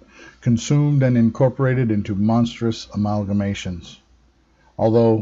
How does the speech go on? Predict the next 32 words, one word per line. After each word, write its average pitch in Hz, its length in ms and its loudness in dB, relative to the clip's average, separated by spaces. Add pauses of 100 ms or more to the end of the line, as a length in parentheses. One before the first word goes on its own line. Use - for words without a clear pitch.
many 113 240 2
are 107 100 0
seen 120 420 2
to 104 120 -10
sit - 400 -6
in 90 140 -10
silent 95 500 -8
brooding, 90 420 -6 (500)
for - 120 -8
countless 127 560 -2
years 104 400 0
lost 98 360 -6
to 101 80 -6
their 92 140 -6
own 98 280 -4
sadness 92 760 -8
and 87 180 -12
regret. 80 380 -12 (1500)
A 117 80 -6
spirit 127 520 0 (260)
grows 107 300 -2
many 107 220 0
grapes. 107 520 -2 (760)
It 139 100 2
oversees 123 640 0
many 117 220 2
sheep. 117 420 -8 (200)
Spirit 131 520 -4
has 113 220 -6
worn 117 280 4
many 113 220 2
faces, 113 600 -6